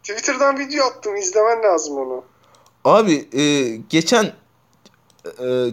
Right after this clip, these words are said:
Speaker 2: çok dandik bir, e, futbol tweet'i attım. E, haddinden fazla fav aldı. O yüzden o kadar kaynıyor ki mentionlar şu ara.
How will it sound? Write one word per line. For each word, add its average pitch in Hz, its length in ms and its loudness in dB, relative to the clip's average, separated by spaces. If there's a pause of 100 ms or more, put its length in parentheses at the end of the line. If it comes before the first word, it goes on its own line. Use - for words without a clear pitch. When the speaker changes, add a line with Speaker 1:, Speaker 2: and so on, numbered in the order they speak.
Speaker 2:
çok 220 260 -2
dandik 190 400 2
bir, 185 300 -6 (140)
e, 139 200 -6
futbol - 440 -2
tweet'i 156 340 0
attım. 131 460 0 (160)
E, - 60 -10 (680)
haddinden 170 540 0
fazla 170 320 2
fav 170 200 4
aldı. 131 220 4
O 160 100 4
yüzden 196 240 0
o 147 100 -2
kadar 240 360 2
kaynıyor 185 320 -2
ki 156 100 -4
mentionlar 127 500 0
şu - 180 -4
ara. 113 280 0